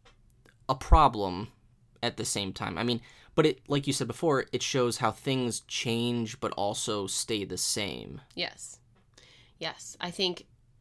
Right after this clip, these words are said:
Speaker 2: it's, yeah, it's just a great commentary. Um, to get back, my other favorite, actually, I think it, it is my favorite song in this film, is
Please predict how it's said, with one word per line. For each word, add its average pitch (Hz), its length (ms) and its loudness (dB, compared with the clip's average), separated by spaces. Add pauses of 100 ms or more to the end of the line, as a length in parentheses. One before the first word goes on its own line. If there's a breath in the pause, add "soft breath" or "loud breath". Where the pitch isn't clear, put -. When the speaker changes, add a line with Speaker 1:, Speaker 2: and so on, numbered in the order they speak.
(140)
Speaker 2:
it's, - 240 -6
yeah, 156 120 -2
it's - 180 -10
just 175 220 -8
a 170 40 -4
great 156 240 -8
commentary. 151 600 -10
Um, 175 340 2 (360 loud breath)
to - 80 -6
get 233 140 4
back, 180 500 4
my 180 260 -2 (140)
other 208 300 2
favorite, 170 640 -4 (300)
actually, 175 260 -4
I 165 60 -2
think 175 220 -8
it, 170 240 -6
it 175 180 -4
is 165 240 -2
my 175 180 -4
favorite 165 500 -6
song 165 380 -2
in 165 160 -6
this - 440 -8 (220)
film, 196 540 -4 (440 soft breath)
is 165 460 2